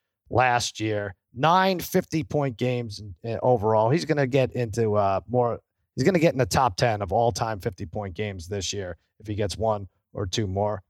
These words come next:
Just fun to watch. Could blast away.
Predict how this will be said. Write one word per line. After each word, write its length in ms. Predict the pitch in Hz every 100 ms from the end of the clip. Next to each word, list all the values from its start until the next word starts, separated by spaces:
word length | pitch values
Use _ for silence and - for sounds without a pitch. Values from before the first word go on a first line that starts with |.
| -
Just 200 | 170 -
fun 220 | 190 180
to 60 | 143
watch. 540 | 147 160 170 - - _ _ -
Could 140 | 127
blast 400 | 107 151 160 -
away. 440 | 127 147 156 160